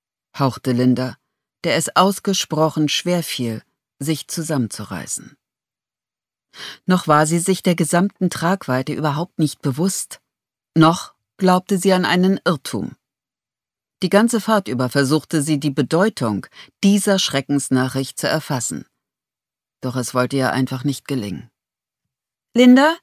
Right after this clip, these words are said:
wir sind da." "Danke." Sie stieg aus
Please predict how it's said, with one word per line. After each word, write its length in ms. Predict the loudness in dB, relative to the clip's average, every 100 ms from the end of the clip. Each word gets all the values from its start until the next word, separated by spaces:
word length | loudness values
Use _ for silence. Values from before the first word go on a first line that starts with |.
| _ _ _ 2
wir 180 | 4
sind 200 | 6 6
da." 280 | 6 4 2 _ _ _ _ _ _ _ _ _ _ -2
"Danke." 520 | 0 2 -2 -8 -12 _ _ _ _ _ _ _ _ _ _ _ _ _ _ _ _ _
Sie 180 | -2 0
stieg 320 | 0 -2 2
aus 420 | 2 2 -2 -10